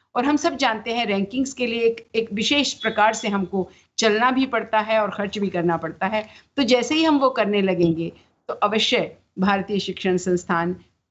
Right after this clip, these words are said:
छात्र छात्राओं को पूरे विश्व भर से आकर्षित कर सकेंगे। आप देखिए, जो हमारे प्राचीन धरोहर है, जिसमें ज्योतिष शास्त्र है, वास्तु शास्त्र है, आयुर्वेद है, जीवन शैली, मैं तो पाक शास्त्र भी कहूंगी,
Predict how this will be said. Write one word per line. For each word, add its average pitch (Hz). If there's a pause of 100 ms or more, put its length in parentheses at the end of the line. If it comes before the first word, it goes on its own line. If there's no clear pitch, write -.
(180)
छात्र 190
छात्राओं 190
को 240
पूरे 226
विश्व 202
भर 190
से 180
आकर्षित 165
कर 175
सकेंगे। 196 (200)
आप 208
देखिए, 269 (240)
जो 240
हमारे 247
प्राचीन 233
धरोहर 220
है, 214 (280)
जिसमें 220
ज्योतिष 240
शास्त्र 196
है, 190
वास्तु 214
शास्त्र 202
है, 190
आयुर्वेद 233
है, 185 (280)
जीवन 311
शैली, 214
मैं 240
तो 330
पाक 277
शास्त्र 320
भी 302
कहूंगी, 226